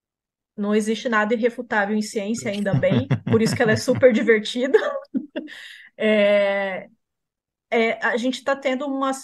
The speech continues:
Speaker 1: uma, no geral, por enquanto, eu não sei se, se ainda o defunto não esfriou o suficiente, <laughs> mas, no geral, a gente tem tido uma boa aceitação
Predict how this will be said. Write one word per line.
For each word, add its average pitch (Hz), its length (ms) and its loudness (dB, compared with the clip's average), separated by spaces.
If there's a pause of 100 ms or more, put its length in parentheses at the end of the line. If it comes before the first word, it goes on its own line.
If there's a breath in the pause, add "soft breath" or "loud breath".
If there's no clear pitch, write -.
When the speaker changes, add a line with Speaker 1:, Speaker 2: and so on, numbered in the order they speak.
Speaker 1:
uma, 240 420 -2 (300)
no 302 260 -2
geral, 285 640 2 (240)
por 330 160 -4
enquanto, 247 420 -2
eu 247 60 0
não 226 80 0
sei 240 180 -2
se, 240 260 -2
se 220 180 -4
ainda 208 640 0 (460)
o 233 80 -2
defunto 240 400 0
não 247 60 0
esfriou 226 320 2
o 226 40 4
suficiente, - 920 -4
<laughs> - 720 -4
mas, 233 320 6
no 294 140 0
geral, 277 500 4
a 294 60 2
gente 285 240 -10
tem 277 160 -8
tido 262 220 -6
uma 262 180 0
boa 233 220 0
aceitação 233 920 -4